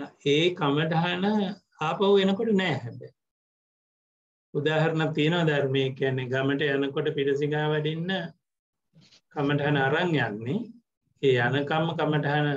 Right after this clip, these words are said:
පිරිසිදුයි. දිගට මේක මෙනෙහි කරමින් යනවා. අ, ආපහු එනකොට ඒ අතරමැද්දේ අර දාහනේ ගන්න ඒ මොන වෙලාවට මිනිස්සුත් එක්ක එදිච්ච කතා බහ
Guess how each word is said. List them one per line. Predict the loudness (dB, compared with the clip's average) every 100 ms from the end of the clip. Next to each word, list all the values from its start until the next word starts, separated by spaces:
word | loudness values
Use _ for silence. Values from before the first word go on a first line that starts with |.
| -4
පිරිසිදුයි. | -2 0 0 -2 -2 -4 -6 -10 _ _ _ _ _ _ _ _ _
දිගට | 0 2 2
මේක | 4 4 2
මෙනෙහි | 0 0 0 0
කරමින් | 0 0 -2 -4
යනවා. | -8 -6 -6 -6 -14 _ _ _ _ _ _ _ _
අ, | -12 -12 -12 -6
ආපහු | -2 -2 2 4 4
එනකොට | 4 0 0 0
ඒ | 2
අතරමැද්දේ | 0 -2 -2 -2 -2 -2 0
අර | 0
දාහනේ | 0 0 -2 -2
ගන්න | -2 0 0 -2 0
ඒ | 0 0 -2 -18
මොන | -12 -6 -2 0
වෙලාවට | 2 2 2 2 2 0
මිනිස්සුත් | 0 -2 -2 -6 -6
එක්ක | 0
එදිච්ච | 2 2 0 -2
කතා | -2 -2 -2 0
බහ | 0